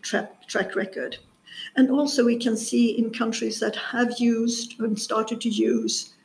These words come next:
nuclear energy, how they boosted their economy and how many jobs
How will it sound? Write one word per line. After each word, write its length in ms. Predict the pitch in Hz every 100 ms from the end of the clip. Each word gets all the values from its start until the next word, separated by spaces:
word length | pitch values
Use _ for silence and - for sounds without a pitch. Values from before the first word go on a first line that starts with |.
| -
nuclear 320 | 220 214 202
energy, 460 | 202 202 196 202 190 - -
how 440 | - 247 254 262 262
they 460 | 240 220 208 202 - - _ _ _ _ - -
boosted 800 | - 277 - - - - - - - _ _ - -
their 420 | 226 220 208 202
economy 760 | 233 226 247 240 220 - 254 - - - 233
and 140 | 220
how 140 | 208
many 300 | 226 214 208 196 -
jobs 640 | 185 202 208 - - -